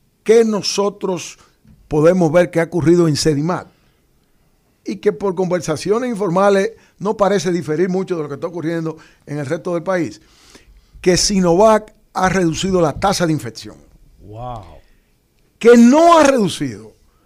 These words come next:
Speaker 1: la necesidad de hospitalización. Que no.
Speaker 2: Atención,
Speaker 1: Que no ha
Speaker 2: atención.
Speaker 1: reducido. Ahora, de los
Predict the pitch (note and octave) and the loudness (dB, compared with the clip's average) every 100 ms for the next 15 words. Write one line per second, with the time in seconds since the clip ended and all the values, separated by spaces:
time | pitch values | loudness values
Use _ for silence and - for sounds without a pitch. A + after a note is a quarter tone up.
0 | _ - E3 F3+ E3+ - E3 E3 D3+ F#3+ | _ -4 -2 0 -2 -2 -4 -4 0 2
1 | F#3+ F3+ - D#3 D3 C3 - G2+ - F#2 | 2 -2 -6 -10 -10 -10 -14 -20 -20 -20
2 | D#2+ _ _ _ _ _ _ _ F#3 F#3 | -20 _ _ _ _ _ _ _ -4 2
3 | A3 G3 C#3 D3 D3 - D3+ D#3 C3 E3 | 2 0 0 0 -2 -2 -2 -2 -4 -2
4 | F3+ G3+ G3+ - F#3 A3+ - G3 D#3+ C#3+ | 0 0 0 2 4 4 6 4 2 -4
5 | A#2 - _ _ _ - G3+ G3+ A#3 A3 | -8 -14 _ _ _ 0 6 8 10 8
6 | B2 - _ _ _ _ C3+ G3+ G#3 G#3 | 6 -4 _ _ _ _ 0 4 6 4
7 | - | 2